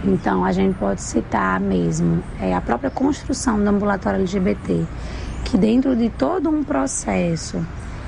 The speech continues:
é, de articulação, de construção, de escuta de demandas, também se incluiu um grupo de discussão sobre saúde, né, e direitos da população L G B T Q I A mais.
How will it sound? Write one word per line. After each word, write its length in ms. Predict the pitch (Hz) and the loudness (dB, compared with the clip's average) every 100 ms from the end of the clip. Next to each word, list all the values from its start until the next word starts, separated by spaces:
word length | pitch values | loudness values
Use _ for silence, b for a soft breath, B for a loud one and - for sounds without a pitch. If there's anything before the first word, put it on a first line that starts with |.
| B - - | B -10 -6
é, 1040 | 196 175 170 170 165 165 165 165 165 165 170 | 0 4 4 4 4 4 4 4 4 4 6
de 120 | 175 | 4
articulação, 1160 | 196 170 - - 190 185 - 226 226 226 214 202 | 4 0 -4 -2 0 0 -2 0 2 2 2 2
de 80 | 190 | 0
construção, 1080 | - 214 - 220 - - 208 214 208 196 190 | 0 -2 0 -4 -4 0 2 2 2 2 2
de 220 | 190 196 | 4 2
escuta 460 | 190 - - 240 247 | 2 0 0 2 2
de 60 | |
demandas, 840 | 208 208 202 196 185 180 170 165 - B B B B - | 2 2 4 4 4 4 4 2 -2 B B B B 2
também 340 | 220 202 214 | 4 4 2
se 180 | - 240 | 2 2
incluiu 760 | 214 - 240 220 196 185 180 226 - - - - - - | 2 2 2 4 4 4 2 0 -8 -12 -10 -10 -2 4
um 380 | 233 262 294 254 | 6 6 6 4
grupo 360 | 214 294 - | 4 2 2
de 80 | 262 | 2
discussão 840 | 208 214 - 220 - - 196 196 294 B B B B B - - | 2 0 0 -2 0 0 2 2 0 B B B B B -10 -6
sobre 800 | - - 185 190 185 180 175 170 | -2 0 2 4 4 4 2 0
saúde, 1080 | - - 190 185 226 269 269 247 220 196 | 0 0 2 2 4 4 4 2 2 2
né, 400 | 185 196 233 214 | 2 2 2 2
e 80 | 196 | 2
direitos 920 | 185 196 185 180 180 165 - 180 160 | 2 2 2 2 2 0 -2 -2 -2
da 260 | - 196 - | 0 0 0
população 720 | - - 233 202 185 202 185 | -4 -6 -4 -4 -4 -2 0
L 140 | 180 180 | 0 0
G 120 | 185 | 0
B 140 | 180 | 0
T 160 | 180 202 | -2 -4
Q 160 | - | 0
I 140 | 190 185 | 0 2
A 80 | 180 | 2
mais. 640 | 175 175 190 262 - | 2 2 0 -2 -6